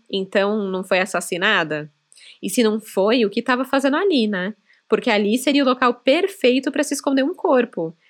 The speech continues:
No Pão de Açúcar, numa lateral do paredão que não tem via de acesso, tipo, ninguém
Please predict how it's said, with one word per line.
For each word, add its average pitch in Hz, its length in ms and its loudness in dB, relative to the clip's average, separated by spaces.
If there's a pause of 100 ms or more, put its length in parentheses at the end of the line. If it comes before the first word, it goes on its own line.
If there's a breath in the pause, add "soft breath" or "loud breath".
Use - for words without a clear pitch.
(180)
No 185 200 -2
Pão 185 220 2
de 226 100 2
Açúcar, 285 600 0 (320)
numa 202 320 2
lateral 202 640 4
do 349 100 -2
paredão 240 540 0
que 240 160 -2
não 240 280 2
tem 370 240 0
via 233 200 2
de 214 100 -2
acesso, 202 680 -2 (220 soft breath)
tipo, 226 460 -2 (180)
ninguém 240 640 0